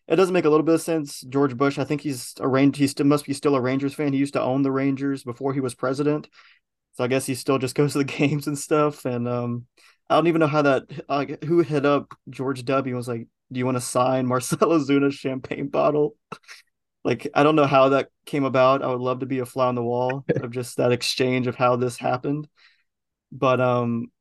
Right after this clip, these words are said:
Speaker 1: yeah, uh, yeah, Ozuna's still been playing pretty well. We haven't really talked about it in this episode, but, um, yeah, it's just very random. And, um, when I saw this, I had a chuckle because the, uh, <laughs> the, the headline is a bit clickbaity. It's "Marcelo Ozuna celebrates milestone with teammates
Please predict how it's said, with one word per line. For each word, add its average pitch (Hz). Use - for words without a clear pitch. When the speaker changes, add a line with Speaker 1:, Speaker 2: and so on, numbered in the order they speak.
Speaker 1:
yeah, 131
uh, 123
yeah, 139
Ozuna's 147
still 156
been 147
playing 147
pretty 147
well. 135
We 131
haven't 131
really 123
talked 123
about 131
it -
in 127
this 123
episode, 135
but, 123
um, 117
yeah, 135
it's 127
just -
very 131
random. 123
And, 113
um, 113
when 127
I 131
saw 127
this, 120
I 120
had 120
a 110
chuckle 127
because 117
the, 139
uh, 139
<laughs> -
the, 131
the 135
headline 180
is 131
a 135
bit 139
clickbaity. 143
It's 123
"Marcelo 143
Ozuna 135
celebrates 139
milestone 131
with 120
teammates 127